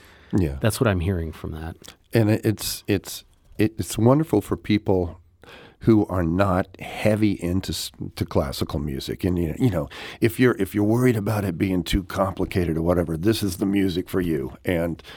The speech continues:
Speaker 1: and I come from more of a, a pop and, and rock and roll and bluesy background, for instance,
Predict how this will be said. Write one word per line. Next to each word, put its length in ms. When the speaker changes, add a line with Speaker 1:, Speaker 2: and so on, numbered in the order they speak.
Speaker 1:
and 240
I 200
come 320
from 420
more 280
of 100
a, 140
a 100
pop 480
and, 400
and 260
rock 260
and 140
roll 260
and 160
bluesy 360
background, 640
for 160
instance, 540